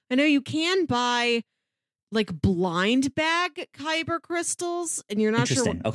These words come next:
Speaker 2: Okay.
Speaker 1: color you're gonna get, and it's on a hunt to get, what's the rare one? The black one?
Speaker 2: I would im-, imagine so. Yeah.
Speaker 1: Okay.
Speaker 2: Um, but yeah, so you can put one of those in here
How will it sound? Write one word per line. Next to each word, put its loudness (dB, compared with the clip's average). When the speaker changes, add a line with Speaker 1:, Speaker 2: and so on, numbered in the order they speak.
Speaker 2:
Okay. -4
Speaker 1:
color -2
you're -4
gonna 0
get, -6
and -4
it's -6
on 0
a 0
hunt -2
to -6
get, -4
what's -4
the 2
rare -4
one? -8
The -8
black -4
one? -2
Speaker 2:
I -2
would 0
im-, 2
imagine -2
so. -2
Yeah. 0
Speaker 1:
Okay. -10
Speaker 2:
Um, -2
but -2
yeah, 0
so -2
you 0
can 0
put -2
one 0
of -2
those 0
in -2
here 0